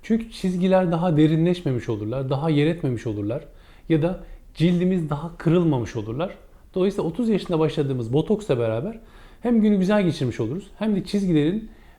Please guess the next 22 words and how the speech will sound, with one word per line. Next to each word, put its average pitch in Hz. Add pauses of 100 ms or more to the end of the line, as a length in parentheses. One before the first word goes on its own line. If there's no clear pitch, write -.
belirginleşmesini, 156 (520)
derinleşmesini, 151
kırılmasını 151
cildimizin 123
önlemiş 139
oluruz. 95 (580)
Ama 180 (360)
otuz 202
yaşına 190
kadar 180
botoks 175
yaptırmayalım 175
mı? 196
Yaptığımız 175
hastalar 175
var. 156 (460)
En 202
genç 165
hastam 160
yirmi 160
üç 180
yaşındaydı. 127